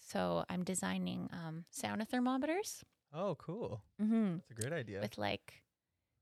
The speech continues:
Speaker 1: contemporary designs, not, like, the old Finnish, like, uh, large lady, large man
Speaker 2: Yeah, yeah, yeah.
Speaker 1: pictures, like,
Speaker 2: <laughs>
Speaker 1: kind of fun,
Speaker 2: Yeah.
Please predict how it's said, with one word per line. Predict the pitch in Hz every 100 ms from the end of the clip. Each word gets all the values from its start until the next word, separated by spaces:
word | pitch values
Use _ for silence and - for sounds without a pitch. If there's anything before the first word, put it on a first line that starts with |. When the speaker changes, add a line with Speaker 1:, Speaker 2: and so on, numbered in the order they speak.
| _ -
Speaker 1:
contemporary | 202 196 - 185 190 214 233 240 247
designs, | 262 254 262 269 285 302 -
not, | 208 185
like, | 208 -
the | 196 -
old | 196 180 175
Finnish, | - 196 190 185 185 185
like, | 180 - - - - _ _ _ _ _ _ _ _ _ _ _ _ _ -
uh, | 190 175 190
large | 185 180 185 -
lady, | 180 185 190 190
large | 180 180 175 175
man | 180 165 175 208
Speaker 2:
Yeah, | -
yeah, | 214
yeah. |
Speaker 1:
pictures, | 226 254 269 294 302 -
like, | - 156 - 147
Speaker 2:
<laughs> | -
Speaker 1:
kind | - 220
of | 202 196 156
fun, | 202 196 196 185 190 120
Speaker 2:
Yeah. | 110